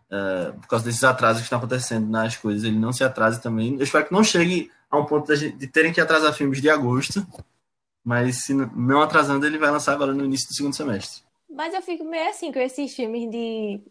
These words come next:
Speaker 2: de continuação, de algo que deu muito certo, assim. Tipo, qualquer coisa bota logo uma continuação, sabe? Porque, sei lá,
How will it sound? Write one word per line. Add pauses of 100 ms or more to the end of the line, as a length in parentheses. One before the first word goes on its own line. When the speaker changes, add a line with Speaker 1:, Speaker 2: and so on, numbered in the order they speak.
(120)
Speaker 2:
de
continuação,
de
algo
que (300)
deu
muito
certo,
assim.
Tipo,
qualquer
coisa
bota
logo
uma
continuação,
sabe? (460)
Porque,
sei
lá,